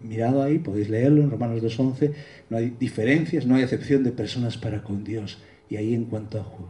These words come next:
eh, gentiles y, y, y judíos, ¿verdad? Ah, otro versículo interesante en Hechos diez, treinta y cuatro y treinta y cinco dice que Dios no hace acepción a-, de personas, sino que en toda nación se agrada del que le teme y hace justicia.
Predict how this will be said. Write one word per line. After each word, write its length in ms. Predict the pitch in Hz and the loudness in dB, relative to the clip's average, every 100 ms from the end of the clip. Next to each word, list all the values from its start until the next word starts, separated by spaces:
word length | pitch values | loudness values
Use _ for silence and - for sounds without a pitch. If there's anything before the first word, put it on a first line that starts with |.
| - | -12
eh, 280 | 107 95 92 - - - - - | -12 -10 -14 -16 -20 -20 -20 -10
gentiles 640 | 127 110 113 123 92 - 95 | -6 -2 4 4 2 -4 -10
y, 120 | 90 - | -12 -12
y, 160 | 104 135 | -12 -10
y 80 | 107 | -10
judíos, 580 | 98 107 117 101 87 - | -6 -6 -4 -6 -8 -10
¿verdad? 320 | 92 90 123 127 - - - - _ - - - - - _ _ - - - | -10 -8 -8 -8 -16 -20 -20 -20 _ -20 -20 -20 -20 -20 _ _ -20 -14 -8
Ah, 120 | - | 0
otro 240 | 175 180 180 | 4 6 6
versículo 420 | 170 190 175 156 | 6 4 4 6
interesante 600 | 147 151 143 185 185 151 | 6 4 4 2 2 2
en 80 | 131 | 2
Hechos 300 | 139 151 143 | 0 -2 2
diez, 340 | 135 180 - | 4 4 4
treinta 260 | - 135 127 | 0 0 0
y 60 | |
cuatro 320 | 120 151 160 156 | 2 2 4 2
y 40 | |
treinta 320 | 147 135 127 | 2 2 0
y 60 | 117 | -2
cinco 460 | - 190 190 131 | 0 0 0 0
dice 240 | 123 131 147 | 0 0 0
que 100 | 123 | 4
Dios 180 | 131 139 | 4 4
no 100 | 139 | 2
hace 120 | 147 | -2
acepción 460 | 143 110 - 131 | -4 -6 0 2
a-, 140 | 127 - - _ - | 2 -4 -20 _ -8
de 80 | |
personas, 540 | 120 - 165 165 175 - - - - | -6 -2 0 0 0 -4 -14 -18 -8
sino 280 | - 160 151 | 2 2 4
que 140 | 160 151 | 4 4
en 180 | 151 | 6
toda 300 | 196 220 226 | 8 8 8
nación 500 | 208 175 196 202 226 | 4 4 8 8 8
se 160 | 190 156 | 4 2
agrada 540 | 135 156 202 214 214 | 4 6 6 4 4
del 240 | 165 143 139 | 4 4 4
que 100 | 143 | 4
le 160 | 135 | 4
teme 400 | 127 185 208 208 | 4 4 4 2
y 140 | 185 147 | 2 2
hace 240 | 139 139 | 2 -4
justicia. 680 | - 139 - 160 156 - | -6 -8 -8 -10 -10 -12